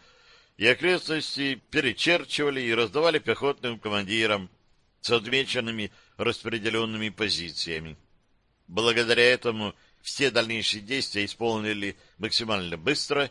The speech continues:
и с минимальными потерями. А когда начались японские атаки, их встретили уже более или менее организованные стрелковые части, занявшие подготовленные рубежи для обороны.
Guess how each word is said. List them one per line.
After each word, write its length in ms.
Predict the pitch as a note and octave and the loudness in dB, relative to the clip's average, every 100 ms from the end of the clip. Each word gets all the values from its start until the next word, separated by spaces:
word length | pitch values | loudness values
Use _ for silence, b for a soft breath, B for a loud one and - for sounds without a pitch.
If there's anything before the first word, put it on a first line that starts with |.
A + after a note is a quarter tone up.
| b b - | b b -6
и 240 | C3 D#3 - | -4 -4 -4
с 140 | A#2 | -4
минимальными 720 | C#3+ C#3+ A2 G2+ G2+ G2 G2 | -4 -4 0 0 0 -4 -6
потерями. 640 | G2 G2+ - D2+ C2+ C2 A#1+ _ _ _ _ _ _ _ _ | -4 -4 -4 -6 -8 -10 -14 _ _ _ _ _ _ _ _
А 180 | F2+ A2+ | 2 4
когда 340 | C3 C#3 C#3 | 4 4 4
начались 500 | C3+ B2+ C3 C3+ A#2+ | 4 0 -2 -4 -2
японские 580 | C3 - C3 B2 - B2+ | -2 0 -2 -2 -2 0
атаки, 520 | B2+ E3 D3+ - - _ _ _ _ - | 2 2 2 -2 -16 _ _ _ _ -4
их 240 | G3 G3 | 0 2
встретили 640 | - F#3+ F3 F3 D3+ D3+ D3+ | 0 0 2 2 2 -2 0
уже 280 | A#2+ C#3 | 2 2
более 480 | A#2+ C3+ C#3 B2 A#2 | 4 4 4 4 2
или 160 | G#2 G#2 | 2 0
менее 500 | A2 A2+ G#2+ G2+ G2 B B | 2 0 0 -4 -6 B B
организованные 880 | G#2+ G#2+ A2+ G#2+ A2 D3 C3+ B2+ G#2+ | -2 -2 -4 -2 2 4 2 0 -4
стрелковые 640 | - G2 F#2+ F#2+ F2 D#2+ | -2 -2 -2 -4 -4 -6
части, 580 | - D#3 C#3+ - B2 G#2+ b b b | 2 2 2 0 -8 -10 b b b
занявшие 580 | F2+ D3 F3+ E3 - B2+ | 2 4 6 4 2 -4
подготовленные 1300 | - C3+ A2+ G2 - C#3 C#3+ C3+ C3+ C3 B2+ B2 B2 | -2 -4 4 4 6 6 6 4 0 0 2 2 2
рубежи 480 | G2 F2+ F2+ F#2 A2 | 0 0 -2 0 -2
для 180 | G2 E2+ | 0 0
обороны. 460 | D#2 C#2+ C2 B1 | 0 -2 -6 -10